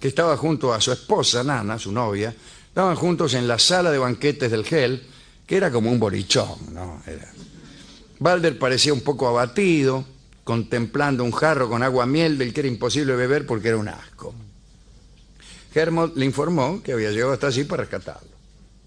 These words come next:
Mirá, y si me mandan acá los dioses, le voy a rescatar. Y Balder le dijo, "No, eso, eso no es posible, pero por favor, llévate a mi novia, Nana, porque este es, este no es un lugar para una mujer tan hermosa como ella."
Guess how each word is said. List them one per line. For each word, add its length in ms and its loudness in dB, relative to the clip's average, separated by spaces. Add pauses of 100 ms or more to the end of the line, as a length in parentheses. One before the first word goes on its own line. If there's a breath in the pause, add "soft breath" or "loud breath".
(120)
Mirá, 300 -4
y 60 -4
si 100 -10
me 100 -12
mandan 260 -8
acá 180 -4
los 140 -8
dioses, 580 -4 (200)
le 80 -8
voy 80 -2
a 40 -2
rescatar. 500 -10 (1000 loud breath)
Y 400 2
Balder 340 2
le 80 2
dijo, 220 2
"No, 340 2
eso, 180 0
eso 180 2
no 120 0
es 60 0
posible, 600 -4
pero 200 -4
por 140 0
favor, 420 0
llévate 420 0
a 40 2
mi 120 0
novia, 440 0
Nana, 480 -4
porque 280 -4
este 160 -4
es, 120 -10 (280 loud breath)
este 180 0
no 120 2
es 100 0
un 140 -2
lugar 340 -4 (500)
para 160 -6
una 120 -2
mujer 260 -4
tan 160 -10
hermosa 340 -14
como 280 -20
ella." 280 -20